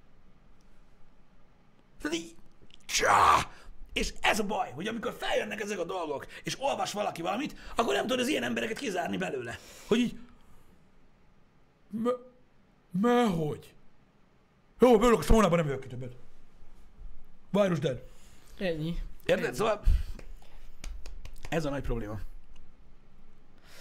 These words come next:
Speaker 1: Ezt
Speaker 2: Hát igen.
Speaker 1: tudom, Stellaway. Tudom, Stellaway, és nagyon sok esetben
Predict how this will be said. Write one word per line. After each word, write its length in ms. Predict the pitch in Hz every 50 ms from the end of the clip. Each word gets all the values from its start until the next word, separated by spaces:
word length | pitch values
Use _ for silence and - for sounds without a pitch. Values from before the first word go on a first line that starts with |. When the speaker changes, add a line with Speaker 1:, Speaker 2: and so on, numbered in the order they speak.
| - - - - - - - - - -
Speaker 1:
Ezt 220 | 202 226 226 -
Speaker 2:
Hát 200 | 247 247 233 -
igen. 140 | 180 156 262
Speaker 1:
tudom, 240 | 285 277 277 277 233
Stellaway. 480 | - - - 226 208 180 165 147 120 - - - - -
Tudom, 260 | - - 175 175 202 196
Stellaway, 360 | - - 226 226 240 247 277 - - -
és 180 | 160 139 -
nagyon 300 | 165 180 214 208 233 220
sok 200 | - - - -
esetben 580 | - 175 - 208 202 170 175 196 196 185 170